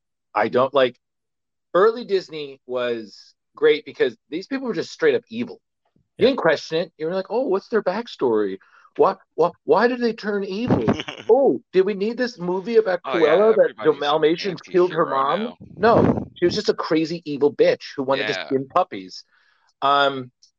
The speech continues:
Speaker 1: lately,
Speaker 3: Mind
Speaker 1: we're
Speaker 3: you, I
Speaker 1: see-
Speaker 3: did like the Cruella movie. I watched that with my daughter, and it was
Speaker 1: Get,
Speaker 3: fantastic.
Speaker 1: get out.
Speaker 3: <laughs>
Speaker 1: Um, but I think we're seeing a movement where, you know, the,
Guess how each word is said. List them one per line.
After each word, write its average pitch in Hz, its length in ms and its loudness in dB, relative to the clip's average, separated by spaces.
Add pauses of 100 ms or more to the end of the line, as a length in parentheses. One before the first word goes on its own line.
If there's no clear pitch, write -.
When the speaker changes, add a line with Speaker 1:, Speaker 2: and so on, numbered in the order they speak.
(240)
Speaker 1:
lately, 147 840 -2 (220)
Speaker 3:
Mind 117 220 -4
Speaker 1:
we're 151 100 6
Speaker 3:
you, 110 80 -6
I 98 80 -4
Speaker 1:
see- 98 60 -12
Speaker 3:
did 117 180 -6
like 101 240 -8
the 87 160 -16 (180)
Cruella 85 520 -12
movie. 82 400 -18
I 80 80 -10
watched 82 320 -12
that - 120 -14
with 76 200 -18
my 73 100 -18
daughter, 78 300 -12
and 73 180 -14
it 64 40 -18
was - 100 -18
Speaker 1:
Get, - 240 -10
Speaker 3:
fantastic. - 640 -12 (180)
Speaker 1:
get 101 140 2
out. 87 260 -4 (380)
Speaker 3:
<laughs> - 220 -6
Speaker 1:
Um, 139 1080 0 (720)
but 147 280 2 (440)
I 147 120 4
think 196 280 -6
we're 220 120 0
seeing 160 500 -10
a 131 80 -8
movement 120 680 -6 (320)
where, 107 720 2 (840)
you 190 80 6
know, 220 100 8
the, 220 120 2